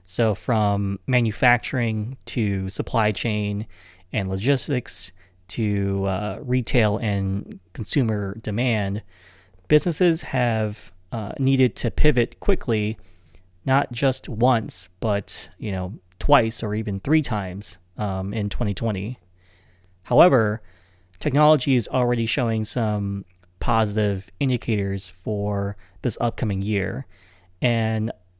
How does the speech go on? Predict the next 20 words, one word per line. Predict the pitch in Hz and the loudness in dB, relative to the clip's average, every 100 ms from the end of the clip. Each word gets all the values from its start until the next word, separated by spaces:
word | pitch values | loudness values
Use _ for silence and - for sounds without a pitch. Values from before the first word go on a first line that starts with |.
| _ | _
um, | 127 110 107 104 107 | -4 -2 0 -2 -4
I | 131 | -4
see | 131 - 160 | -4 -2 -2
some | 143 - 143 123 117 120 | -2 -2 0 0 -2 -6
clear | - 156 135 | -2 0 0
trends | - - 135 113 95 107 - - - | -2 0 0 0 -4 -6 -10 -12 -4
in | 117 107 104 | -2 0 -2
the | 104 107 101 | -2 -2 -2
data | 101 113 | -2 -2
science | 107 104 - | -2 -6 -8
space. | - - - - - - _ _ - - _ _ - | -8 -8 -8 -8 -8 -12 _ _ -20 -20 _ _ -14
So | - 139 123 113 - | -2 2 4 4 2
here | 170 185 180 | 2 4 4
are | 151 143 131 - - | 4 4 2 -2 -8
seven | - 147 185 | -4 -2 -2
trends | 180 - 123 104 107 - - _ - | -4 0 0 0 -4 -8 -10 _ -4
that | 110 107 107 _ - | 0 2 0 _ -10
have | 127 110 104 - - | -4 -2 -2 -6 -4
already, | 127 131 127 120 117 113 110 117 - - - - - _ | 0 2 2 0 0 0 -2 -4 -10 -20 -20 -20 -20 _
uh, | - 98 87 - | -8 -6 -6 -8